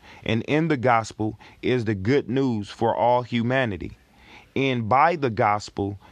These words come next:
God's righteousness is revealed, which is given to us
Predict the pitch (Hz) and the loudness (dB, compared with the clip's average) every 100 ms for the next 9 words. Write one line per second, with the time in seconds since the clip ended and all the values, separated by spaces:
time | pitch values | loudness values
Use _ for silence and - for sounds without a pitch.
0 | - - 131 139 139 123 143 147 - 110 | -8 2 4 4 0 0 2 2 0 -6
1 | - 104 104 107 95 98 90 131 107 92 | -4 -4 -2 -4 -2 -2 0 0 0 -4
2 | - - - 113 - 107 87 135 143 127 | -10 -12 -2 0 0 -4 2 2 2 -2
3 | - 139 110 95 90 | 0 2 2 0 -6